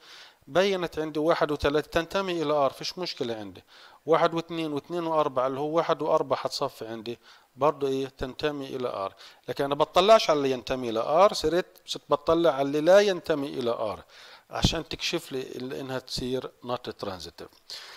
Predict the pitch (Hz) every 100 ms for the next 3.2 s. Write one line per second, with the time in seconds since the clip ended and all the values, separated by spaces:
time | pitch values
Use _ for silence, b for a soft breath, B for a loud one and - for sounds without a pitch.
0 | B B 147 156 - 240 247 240 190 170
1 | 156 - 190 180 - 175 156 131 147 131
2 | 135 127 113 135 151 143 143 139 - -
3 | 123